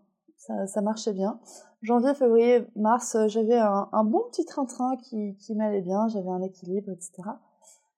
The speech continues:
Et puis en fin mars, début avril, il s'est passé quelque chose, je ne sais pas quoi. <laughs> Ne me demandez pas quoi, je n'ai pas mis le mot sur, je n'ai pas mis le doigt sur le moment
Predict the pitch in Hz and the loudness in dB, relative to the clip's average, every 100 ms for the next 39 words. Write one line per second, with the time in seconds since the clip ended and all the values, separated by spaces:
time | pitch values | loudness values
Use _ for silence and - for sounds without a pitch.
0 | _ - 226 220 - 269 240 220 214 208 | _ -2 -2 -4 -4 0 2 4 4 2
1 | 202 - _ _ _ _ _ _ _ _ | 0 -4 _ _ _ _ _ _ _ _
2 | _ - 311 269 262 233 233 233 233 208 | _ 6 8 10 8 6 2 4 4 4
3 | 220 - _ _ _ _ _ _ _ 226 | 0 -4 _ _ _ _ _ _ _ -2
4 | 226 226 233 285 269 247 - 208 - - | 2 2 2 0 -4 -6 -6 -8 -8 -2
5 | 226 247 247 220 202 - - _ _ - | 2 4 2 0 -2 -6 -8 _ _ -6
6 | 220 269 269 277 247 214 277 262 240 226 | 2 10 12 12 10 10 8 8 4 2
7 | 220 226 208 214 208 208 233 226 226 202 | 0 -2 -2 -4 -4 0 2 2 0 -2
8 | 202 214 214 - 202 175 175 - _ _ | -2 -4 -6 -6 -2 -2 -4 -14 _ _
9 | - 220 214 226 240 254 226 196 190 233 | -6 0 4 6 6 8 6 4 8 8
10 | 247 240 - 220 214 202 202 226 240 233 | 8 4 -4 0 2 6 6 8 8 4
11 | - | 0